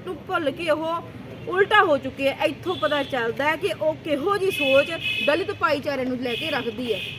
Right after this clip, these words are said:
ਕੀ ਕਿਹਾ ਸੀ ਸਾਡੇ ਪ੍ਰਧਾਨ leader of opposition ਨੇ, ਕੀ ਕਿਹਾ ਸੀ? ਸਿਰਫ ਇਹੀ ਕਿਹਾ ਸੀਗਾ ਕਿ ਸੰਵਿਧਾਨ ਦੇ ਉੱਤੇ ਚਰਚਾ ਹੋਣੀ ਚਾਹੀਦੀ ਹੈ, ਪਰ ਉਹਨਾਂ ਨੂੰ ਬਰਦਾਸ਼ਤ ਨਹੀਂ ਹੋਇਆ। ਰਾਹੁਲ ਗਾਂਧੀ ਜੀ ਨੇ ਲੋਕ ਸਭਾ ਦੇ ਵਿੱਚ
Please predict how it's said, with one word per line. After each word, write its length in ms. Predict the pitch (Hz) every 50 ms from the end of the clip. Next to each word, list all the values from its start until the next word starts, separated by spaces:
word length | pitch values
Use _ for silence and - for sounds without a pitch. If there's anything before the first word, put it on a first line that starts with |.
| - - -
ਕੀ 180 | 381 453 466
ਕਿਹਾ 180 | 403 392 349 330
ਸੀ 80 | 370 381
ਸਾਡੇ 280 | - 320 294 262 285
ਪ੍ਰਧਾਨ 460 | 277 294 294 269 311 311 277 262 262
leader 220 | 254 254 214 247 262
of 160 | 262 247 254 262
opposition 500 | 247 - 277 277 220 254 269 - 302 285
ਨੇ, 140 | 269 269 277
ਕੀ 220 | - 311 359 381
ਕਿਹਾ 220 | - 294 214 190
ਸੀ? 140 | 208 226 240
ਸਿਰਫ 240 | - 277 277 - -
ਇਹੀ 200 | 262 254 262 294
ਕਿਹਾ 240 | 262 311 294 311 339
ਸੀਗਾ 260 | 339 359 311 359 370 370 - - - -
ਕਿ 80 | - 349
ਸੰਵਿਧਾਨ 460 | - 381 320 320 392 349 330 294 269
ਦੇ 80 | 277 294
ਉੱਤੇ 200 | 294 - 330 330
ਚਰਚਾ 340 | 320 320 302 - - 349
ਹੋਣੀ 260 | 349 339 339 339 349 320
ਚਾਹੀਦੀ 440 | 349 330 339 339 330 277 330 330
ਹੈ, 80 | 320 330 339 - - - - - - - - - -
ਪਰ 120 | 311 330
ਉਹਨਾਂ 300 | - 339 349 370 392 392
ਨੂੰ 120 | 403 427 349
ਬਰਦਾਸ਼ਤ 440 | 339 311 277 302 285 302 302 -
ਨਹੀਂ 120 | 370 392 403
ਹੋਇਆ। 300 | 349 359 302 277 214 - - - - - -
ਰਾਹੁਲ 360 | 226 233 247 269 311 302 262
ਗਾਂਧੀ 340 | 294 302 302 277 339 339 320
ਜੀ 120 | 320 330
ਨੇ 140 | 302 349 415
ਲੋਕ 260 | 359 330 285 285 294
ਸਭਾ 260 | - - 370 349 349
ਦੇ 120 | 330 359 339
ਵਿੱਚ 320 | 311 294 240 302 277